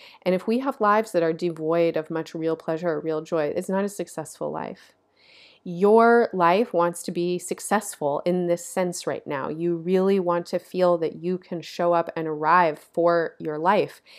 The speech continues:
And life is hard in twenty twenty-one for a lot of people, a lot harder for some people than others. I don't know how you're feeling your own life right now, but I do know that at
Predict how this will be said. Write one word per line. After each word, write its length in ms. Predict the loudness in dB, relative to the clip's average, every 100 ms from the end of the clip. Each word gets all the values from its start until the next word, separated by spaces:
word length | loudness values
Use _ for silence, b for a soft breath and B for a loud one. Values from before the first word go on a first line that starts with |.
| B B _ 2
And 320 | 4 2 -4 0
life 280 | 2 2
is 120 | 0 0
hard 340 | 2 2 2
in 140 | 0
twenty 260 | -2 -4 -4
twenty-one 520 | -4 -4 -4 -4 -4
for 120 | -4
a 60 | -4
lot 260 | 0 0 -2
of 80 |
people, 560 | -4 -10 -6 -6 -6 B B -6
a 60 | -2
lot 340 | 4 4 4
harder 260 | 2 2 0
for 160 | -4
some 200 | -6 -8
people 300 | -8 -8 -6
than 160 | -4 -2
others. 300 | -2 -2 -4
I 80 | -4
don't 220 | -4 -4
know 400 | -2 0 0 -2
how 200 | -2 -2
you're 200 | 0 -4
feeling 480 | -6 -2 0 0 -2
your 160 | -4 -4
own 200 | -4 -2
life 280 | -2 -4 -6
right 200 | -6 -6
now, 340 | -6 -6 -8 b b b 0
but 100 | 2
I 140 | 2
do 260 | 0 0 2
know 460 | 2 -2 -4 -6 -12 b b b b 0
that 500 | 4 4 4 0 _ _ _ _ _ _ _ _ _ _ 0
at 220 | 0